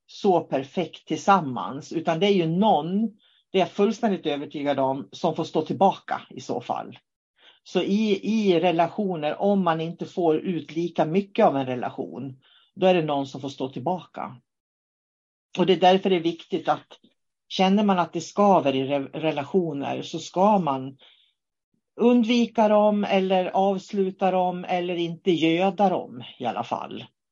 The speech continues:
Och då tänker jag, med göda så tänker jag, det kan man göra på energinivå bara genom tanken. Det räcker med att man tänker på en människa, så har man ju som kopplat in sig på dem.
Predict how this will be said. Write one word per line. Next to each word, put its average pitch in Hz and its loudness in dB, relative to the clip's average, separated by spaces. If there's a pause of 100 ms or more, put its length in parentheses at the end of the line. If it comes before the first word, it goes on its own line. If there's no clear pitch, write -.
(460)
Och 170 2
då 226 4
tänker 233 2
jag, 175 -2
med 175 0
göda 170 2
så 233 -4
tänker 190 -2
jag, 151 -2
det 196 0
kan 254 -4
man 262 -2
göra 180 -2
på 165 -8
energinivå 165 -2
bara 151 2
genom 143 -8
tanken. 165 -6
Det 156 0
räcker 226 -4
med 180 -2
att 160 -10 (400)
man 165 -6
tänker 277 -4
på 156 -8
en 147 -10
människa, 131 -8
så 170 -4
har 175 2
man 156 -2
ju 151 -6
som 151 -4
kopplat 165 0
in 262 0
sig 135 -2
på - -6
dem. - -6